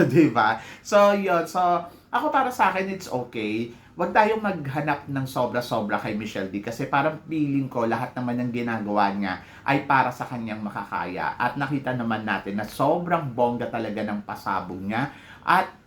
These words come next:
winner, winner sa akin. Sana yung styling niya na to, magamit niya sa Miss Universe. Yung isa sa mga ayos na ganito. At dahil parang feeling ko, sobrang elegante ng dating niya,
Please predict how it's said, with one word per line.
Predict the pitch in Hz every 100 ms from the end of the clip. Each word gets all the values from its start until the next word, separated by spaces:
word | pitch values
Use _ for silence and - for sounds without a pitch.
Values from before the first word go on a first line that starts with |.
| _ - -
winner, | 165 277 339 214 156 131
winner | 165 247 226
sa | 220 208 160 151
akin. | 135 131
Sana | 180 185
yung | 202 214 214
styling | - - 156 151 151
niya | 151 143
na | 135
to, | 131
magamit | 127 139 131 127 123 113
niya | 127 117
sa | 131
Miss | 120 113 -
Universe. | 117 113 104 107 117 120 - -
Yung | - 151 147
isa | 156 151
sa | 147
mga | 139 127 127 -
ayos | 123 120 117 -
na | 123 110
ganito. | 113 107 98 92 90 92 - - -
At | 156 156 -
dahil | 143 143 139 135 143 135 127 120 110 -
parang | 131 131 135
feeling | 131 131 117 113
ko, | 110 113 107
sobrang | 120 120 104 113 113 110 107
elegante | 113 107 98 98 92
ng | 104 101 95
dating | 90 87 92 90 98
niya, | 107 113